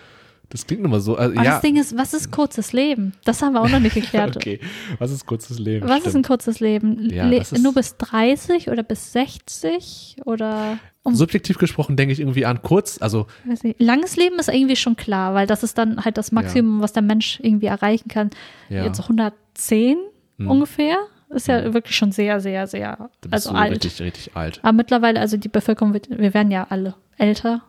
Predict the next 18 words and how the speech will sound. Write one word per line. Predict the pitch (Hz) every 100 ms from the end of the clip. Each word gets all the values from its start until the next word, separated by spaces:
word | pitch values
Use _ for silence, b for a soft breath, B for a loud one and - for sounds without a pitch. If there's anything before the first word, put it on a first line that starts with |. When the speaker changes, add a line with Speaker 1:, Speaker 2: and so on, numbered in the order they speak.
| _ _
Speaker 2:
jetzt. | - 220 220 - - -
Also | 208 208
die, | 208 208 208 214 - 247
die | 214
steigt | 208 220 208 -
ja, | 247
die | 247 214
Durchschnitts-, | 214 220 - 226 - - -
der | 214
Durchschnittsalter, | 214 - 254 - 247 240 254
glaub | 240 240
ich. | 269 - B B
Speaker 1:
Das | 120 117
Durchschnittsalter? | 123 - 117 120 117 139 -
Speaker 2:
Das | - 214
Du-, | 240 247
das | 233 220 -
Durchschnittsalter. | 247 - 262 254 220 196